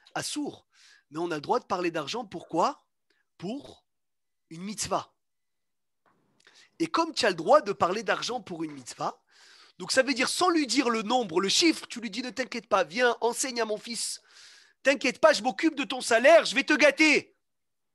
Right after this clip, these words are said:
Normalement, c'est assourd de dire ça à un ouvrier. Tu, tu cherches quelqu'un pour travailler dans ton magasin, assourd de lui parler Shabbat de travail. Assourd de venir, de lui dire, « Attention, demain je t'attends, tu ouvres le magasin dimanche, hein. » C'est assourd.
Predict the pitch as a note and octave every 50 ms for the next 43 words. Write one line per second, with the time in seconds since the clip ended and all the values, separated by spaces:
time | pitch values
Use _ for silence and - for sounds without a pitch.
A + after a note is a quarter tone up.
0 | _ _ - C#3 D3+ D#3+ F#3 G#3+ G#3 - F#3+ E3+ D#3+ - A#3 A3 F#3+ F#3 F3+ E3+
1 | E3+ - - E3 D#3 D3 D#3 D3 C3+ C#3 C#3+ D3 C#3+ C3 - _ _ _ _ _
2 | - F3 D#3 - - F3+ - - - F#3+ - - - F3+ D#3+ - - F#3 - -
3 | - - F3+ E3 E3+ F3 E3 E3 D3+ E3+ D#3+ D#3+ D3+ D#3 D#3 D3 F#3 B3 B3+ -
4 | - _ _ _ - F3 - - - - E4+ D#4 B3 F3 D3+ F3+ F#3+ F#3 F3+ -
5 | G3+ F#3 F#3+ F#3 D#3+ C#3+ D3+ - - F3+ D#3+ D3+ G3 B3 A#3+ - F#3 F3+ - D4+
6 | D#4+ C#4+ C4 A3 - - _ _ _ _ _ _ _ _ _ _ _ A3+ G#3 -
7 | - - - E4 D4+ A#3+ G#3+ B3 G3 G#3 G#3+ G#3 A3 B3+ A#3 G3+ A3+ A3 A3 F3+
8 | A3 A#3 A3 A3 - B3+ - - D4 C#4 A3 G3 G#3+ A3+ B3+ B3+ - B3+ A#3+ -
9 | - C#4 B3 - - A3+ G3+ A#3 A3+ A#3 A#3 G#3+ B3+ B3 D4+ D#4 C4 B3+ A#3 G#3+
10 | G#3 F#3+ - G#3+ A#3 C#4+ - _ _ _ _ _ _ - - A3 A3 - - D#4+
11 | C#4 - _